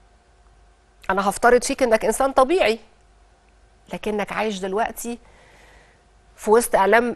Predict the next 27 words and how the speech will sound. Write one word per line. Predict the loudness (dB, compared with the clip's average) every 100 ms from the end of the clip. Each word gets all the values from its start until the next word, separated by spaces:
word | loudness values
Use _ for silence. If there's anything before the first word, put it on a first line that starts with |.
| -6
مضلل | 0 2 4 4 4 2 0 0 -10 -18 _ _ _ _ _ -2
ومضلل | 2 2 4 4 4 0 -14 -20 -20 -20 _ _ _ _
واسير | -2 -2 -4 -2 0 4
زي | 4 6 4
غيرك | 4 2 0
للبروباجندا | -6 -6 -6 -2 0 2 0 -2 -8
الصهيونية | -12 -12 -12 -8 -6 0 2 0 -2 -10 -8
اللي | -4 -2
انت | -4
من | -6 -8
صناعها، | -8 -4 4 4 2 -8 -16 -8
وممنوع | 2 4 4 2 4 4
من | 2 -4
انك | -2 -2 -2
تشوف | -4 0 0 2
الحقيقة. | 0 2 0 2 -2 -2 -6 _ _ _ _ _ _ _ 2
ودانك | 4 6 6 6
اتطرشت، | 4 4 4 6 4 2 -2 -2 -20 _ _
مش | -2 -2
سامع | 4 4 6 4 0 -6
شوارع | 0 6 8 8 6 4
العالم | 6 4 4 0
وهي | 0 0 -2
تنادي | 0 2 6 8 8 4 -2
بوقف | 2 6 6 4 0
جرائم | 4 6 6 4 4
الحرب، | 0 4 6 6